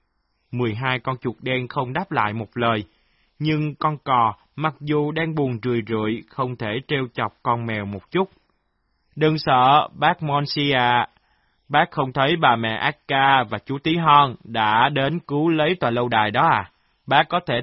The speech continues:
tin chắc rằng họ sẽ thành công đấy. Bây giờ thì tôi đi ngủ đây, tôi sẽ ngủ hết sức ngon. Ngày mai, khi chúng ta tỉnh dậy, chắc chắn sẽ không còn một mống chuột xám nào ở Klimminger nữa."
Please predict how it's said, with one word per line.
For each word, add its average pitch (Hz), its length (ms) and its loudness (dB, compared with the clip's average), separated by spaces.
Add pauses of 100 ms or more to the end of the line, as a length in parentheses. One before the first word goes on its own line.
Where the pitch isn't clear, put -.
tin 135 220 -6
chắc - 280 -2
rằng 120 320 2
họ 113 180 2
sẽ 147 200 -6
thành 117 220 -4
công 143 280 -2
đấy. 143 180 2 (600)
Bây 139 180 0
giờ 123 360 0
thì 127 100 -6
tôi 143 220 0
đi 147 100 0
ngủ 135 240 -4
đây, 147 280 2 (380)
tôi 196 220 4
sẽ 175 180 -2
ngủ 143 240 2
hết 185 220 -2
sức 196 240 -6
ngon. 135 320 2 (380)
Ngày 147 220 -4
mai, 165 400 2 (100)
khi 131 300 -4
chúng 160 160 -6
ta 143 120 -2
tỉnh 123 260 -8
dậy, 117 360 -2 (300)
chắc 165 200 -4 (100)
chắn 151 260 0
sẽ 156 160 -6
không 147 260 -6
còn 123 320 2
một 120 140 -6
mống 139 280 -4
chuột 123 180 -4
xám 156 340 -2
nào 123 240 0
ở 110 280 -4
Klimminger 123 760 -2
nữa." 107 360 -4